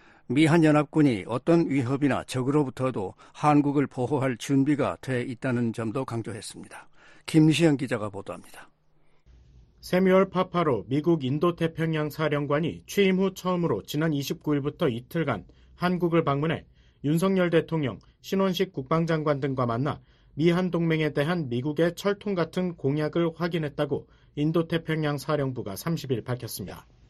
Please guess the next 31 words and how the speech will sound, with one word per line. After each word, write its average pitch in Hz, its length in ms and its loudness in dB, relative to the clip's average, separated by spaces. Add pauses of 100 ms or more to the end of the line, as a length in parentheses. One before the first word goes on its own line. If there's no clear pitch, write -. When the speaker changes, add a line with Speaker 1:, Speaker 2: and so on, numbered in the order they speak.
(180)
Speaker 2:
인태사령부는 196 760 2
이날 185 220 4
보도자료에서 180 680 2
이같이 160 320 0
밝히면서 147 640 -2 (360)
파파로 196 400 4
사령관이 175 640 2
한국군과의 185 840 2
강력한 175 580 -2
방위 143 320 0
관계, 147 400 -2 (360)
확장 185 400 2
억제, 147 360 -2 (300)
북한의 175 360 2
불법 170 320 4
미사일 165 400 2
발사에 147 380 0
대한 160 300 -2
방어 143 300 0
등 143 180 -4 (340)
미한일 170 400 4
삼국 190 460 0
군대 147 280 0
간 180 180 0
상호 196 320 0
운용성 165 540 0
강화를 156 460 0
위한 156 240 2 (220)
삼자 185 460 0
협력에 175 420 -2
대한 107 220 -8